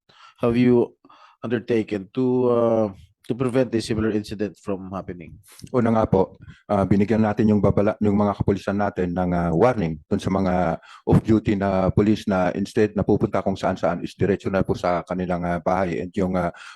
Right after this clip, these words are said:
Speaker 2: pag off-duty n-, po nila is, ah, naging, ah, maiksi na lang po.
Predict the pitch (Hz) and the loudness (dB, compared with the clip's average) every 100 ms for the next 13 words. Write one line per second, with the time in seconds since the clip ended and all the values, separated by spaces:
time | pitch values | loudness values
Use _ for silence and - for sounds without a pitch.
0 | - 110 117 - 120 110 113 110 110 - | -4 0 0 2 2 2 2 0 -4 -2
1 | 107 110 98 87 104 - 101 95 90 - | -2 0 0 -2 -4 -2 0 0 -4 -10
2 | - 107 110 107 104 101 101 98 - 110 | -6 -2 0 2 0 0 0 -2 -2 -2
3 | 101 98 92 - 104 - | 0 0 -2 0 0 -2